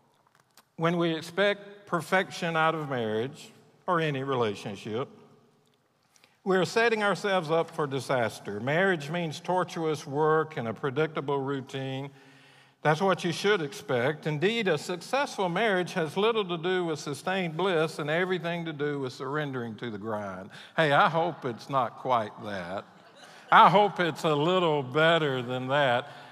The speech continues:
But I would say the author's point is well taken, right? We marry and we don't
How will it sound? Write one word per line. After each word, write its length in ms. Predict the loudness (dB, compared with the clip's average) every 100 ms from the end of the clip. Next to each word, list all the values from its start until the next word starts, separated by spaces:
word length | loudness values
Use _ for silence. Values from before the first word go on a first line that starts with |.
| -6
But 140 | 2
I 160 | 6 8
would 180 | 6 0
say 360 | 2 4 4
the 200 | 2 4
author's 520 | 8 8 6 -2 -4 -4
point 420 | -2 2 2 0
is 180 | -4 -2
well 280 | 2 2
taken, 560 | 0 -2 -2 -2 -8 -4
right? 420 | 0 4 2 0 -6 -18 -20 -20 -20 -20 -20 -20 _ _ _ _ _ -20 -18 -16 -18 -14
We 320 | 0 2 4
marry 760 | 4 4 6 6 4 2 -2 -2
and 220 | -2 0
we 180 | 2 2
don't 420 | 4 4 4 2